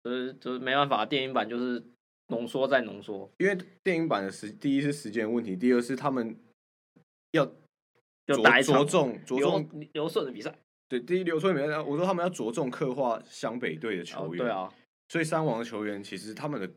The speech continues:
Speaker 2: 每一个故事也都很精彩。
Speaker 1: 对啊，但其实山王其实才是他们最大的敌人，他
Speaker 2: 对。
Speaker 1: 没有把那个反派的姿态给完全的建立起来。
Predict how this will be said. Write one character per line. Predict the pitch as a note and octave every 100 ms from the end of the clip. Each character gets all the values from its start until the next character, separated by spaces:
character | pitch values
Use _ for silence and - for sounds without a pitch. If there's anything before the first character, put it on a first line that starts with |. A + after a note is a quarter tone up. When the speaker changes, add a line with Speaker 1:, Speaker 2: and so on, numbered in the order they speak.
| _
Speaker 2:
每 | G2+ F#2
一 |
个 | F#2 G2
故 | G2 B2+ G#2
事 | G#2+
也 | E2+
都 | F2+
很 | D#2+
精 | D#2 D#2+
彩。 | F2 - -
Speaker 1:
对 | - G#2
啊， | E2+ - _
但 | E3+ E3
其 | D#3
实 | D3+
山 | D#3+ E3
王 | C#3 C3+ C3 _ _ _ _ -
其 | -
实 | C3+ C#3+
才 | C#3 C3
是 | C#3+
他 | C#3+
们 | C#3+ B2+ B2
最 | - C3+
大 | C3+ A#2
的 | G#2
敌 | F#2
人， | G2 D#2+ - _ _ _ _ -
他 | C#3
Speaker 2:
对。 | D3 F2+ E2
Speaker 1:
没 | D3+
有 | C#3
把 | D#3 C3
那 | E3
个 |
反 | - B2
派 | A#2+ F3+ C#3
的 |
姿 | B2+ - D3
态 | C#3+ D#3+ A#2
给 | G2+
完 | G#2+ A#2+
全 | C3+ B2+
的 | A#2+ A2+
建 | - C3+
立 | C3
起 | A#2 - F2
来。 | -